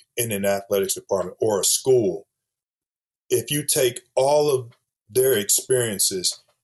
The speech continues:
and try to, um, put them into one book, that's what I try to do. It, it's, uh,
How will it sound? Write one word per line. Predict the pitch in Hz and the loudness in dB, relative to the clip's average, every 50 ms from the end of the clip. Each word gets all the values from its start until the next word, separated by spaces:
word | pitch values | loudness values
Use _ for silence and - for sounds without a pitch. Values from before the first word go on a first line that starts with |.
| _ - | _ -6
and | 110 107 - | -4 -4 -4
try | - - - 123 113 110 110 - - - | -2 -2 0 0 2 0 0 -2 -2 -2
to, | 127 110 104 98 95 90 90 92 - - | -2 -2 -4 -4 -6 -8 -10 -14 -10 -6
um, | 90 87 85 85 80 78 - _ _ _ _ _ _ _ _ _ _ _ _ _ - | -4 -2 -2 -4 -6 -10 -14 _ _ _ _ _ _ _ _ _ _ _ _ _ -2
put | 131 123 123 - | -2 -2 0 -2
them | - 110 107 110 | -4 -4 -2 -2
into | 110 104 107 - 113 | -4 -2 -2 -2 -2
one | 101 98 110 117 113 104 104 | -2 -2 -2 0 0 0 0
book, | 101 113 98 - - | 0 0 0 0 0
that's | 131 135 131 - | 0 2 2 0
what | 127 117 | 0 2
I | 110 104 | 2 0
try | 98 - - 113 101 90 | 0 0 0 0 0 0
to | - - | -2 -6
do. | - - 85 82 80 _ _ _ _ - - _ _ _ - | -8 -10 -10 -16 -16 _ _ _ _ -20 -20 _ _ _ -6
It, | - 113 113 131 131 | -4 -2 -2 0 2
it's, | 127 120 117 - - - | 2 2 2 0 0 0
uh, | 120 104 101 92 92 90 | 2 2 2 2 0 -2